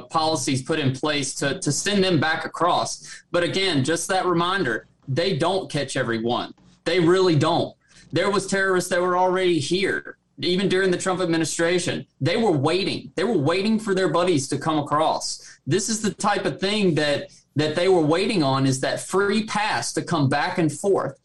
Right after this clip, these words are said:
And so they're gonna use that to their advantage as much as possible.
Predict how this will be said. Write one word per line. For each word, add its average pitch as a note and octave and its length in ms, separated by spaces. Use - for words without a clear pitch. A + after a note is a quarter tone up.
And C#3+ 160
so F#3+ 120
they're F#3+ 160
gonna A3 180
use G3+ 480
that D#3 260
to E3 100
their D#3 220
advantage D#3 480
as C#3 200
much F3+ 600
as E3 240
possible. E3+ 720